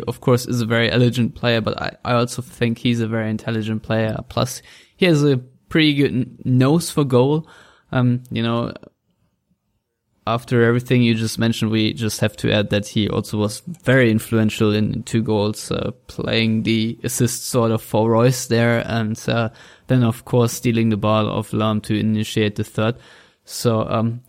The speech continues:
not bad, not bad, Mister Guerrero. Yeah, before we actually do talk about maybe what the cup final now means for Dortmund and, uh, how great it is, uh,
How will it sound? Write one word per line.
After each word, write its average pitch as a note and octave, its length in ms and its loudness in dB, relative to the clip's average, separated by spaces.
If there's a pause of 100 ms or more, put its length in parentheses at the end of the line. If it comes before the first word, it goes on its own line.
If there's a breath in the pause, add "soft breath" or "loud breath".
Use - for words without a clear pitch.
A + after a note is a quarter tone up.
(240 soft breath)
not C#3+ 360 2
bad, C#3+ 360 4 (160)
not B2+ 280 0
bad, A2+ 340 0 (240)
Mister A2+ 720 -4 (160)
Guerrero. A#2 540 0 (320)
Yeah, D3 160 2
before E3+ 380 2
we A3+ 120 0
actually E3+ 320 0
do C#3 240 0
talk C3 300 0
about A#2+ 340 0
maybe B2 320 2
what B2 240 0
the A#2 440 0
cup - 220 -4
final A#2 360 2
now A2+ 180 2
means A2+ 380 2
for A#2 160 0
Dortmund A2 540 0
and, G#2+ 340 -2
uh, A2 180 2
how A2 240 2
great A2 320 2
it G#2+ 120 2
is, - 580 -2
uh, G#2+ 280 2